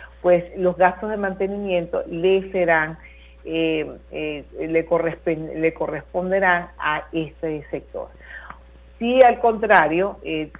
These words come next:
cualquier persona a través de las entradas que puedan haber, cualquier propietario puede tener acceso al penthouse,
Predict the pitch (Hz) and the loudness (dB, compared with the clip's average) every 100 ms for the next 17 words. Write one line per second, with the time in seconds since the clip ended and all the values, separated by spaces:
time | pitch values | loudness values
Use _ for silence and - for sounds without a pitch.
0 | - 180 160 - 170 160 202 202 226 208 | 0 2 2 4 2 2 -2 0 -2 0
1 | 170 160 156 151 156 160 156 160 151 147 | -2 0 -2 -2 -2 -2 -2 -4 -8 -4
2 | 151 160 - 185 175 170 175 175 185 175 | -2 -2 -4 -6 0 0 2 2 2 0
3 | - - - 156 139 170 170 190 190 180 | -6 -16 -2 0 2 0 0 -2 -4 2
4 | 196 165 - 160 160 175 175 170 165 - | 2 2 0 2 2 2 0 -2 -2 -6
5 | 160 - 196 190 165 147 139 165 170 196 | -12 -8 -6 -6 -6 -8 -6 -6 -4 2
6 | 170 151 | 2 0